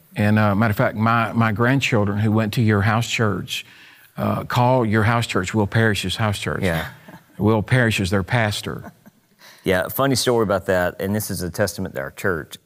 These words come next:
Speaker 2: Will was excited. He was asked to serve in Backyard Buddies.
Speaker 1: Mm.
Speaker 2: And that was his testament. He was like, "I ca-, I can't wait for it."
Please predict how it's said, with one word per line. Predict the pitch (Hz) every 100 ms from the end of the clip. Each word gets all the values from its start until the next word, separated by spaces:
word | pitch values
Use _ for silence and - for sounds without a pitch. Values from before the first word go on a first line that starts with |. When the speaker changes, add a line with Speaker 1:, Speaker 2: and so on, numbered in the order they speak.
| _
Speaker 2:
Will | - 101 110
was | 98
excited. | 95 - 92 85
He | 104
was | 98
asked | 90 82 -
to |
serve | - 92 87 80
in | 80
Backyard | 78 78 73
Buddies. | 73 62 - - - _ _ -
Speaker 1:
Mm. | 98 87 82 -
Speaker 2:
And | 87 92
that | 85
was | 85
his | 85 - - -
testament. | 104 - - 80
He | 85
was | 78
like, | 76
"I | -
ca-, | - -
I |
can't | - 76
wait | 82 -
for | 65
it." | 50